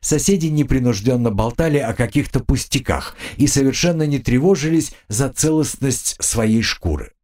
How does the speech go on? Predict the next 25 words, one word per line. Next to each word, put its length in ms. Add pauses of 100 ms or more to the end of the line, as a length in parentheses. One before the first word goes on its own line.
(680)
В 120
принципе, 520
логичная 600
ситуация. 760 (300)
Если 380
уж 200
трясешь 520
с 100
игроков 500
деньги 320
за 160
перемещение, 920 (420)
то 120
взамен 480
нужно 280
предоставлять 920
не 160
только 320
вкусные 540
сухарики, 760 (300)
но 260
и 160
защиту 580
от 220
неприятностей. 880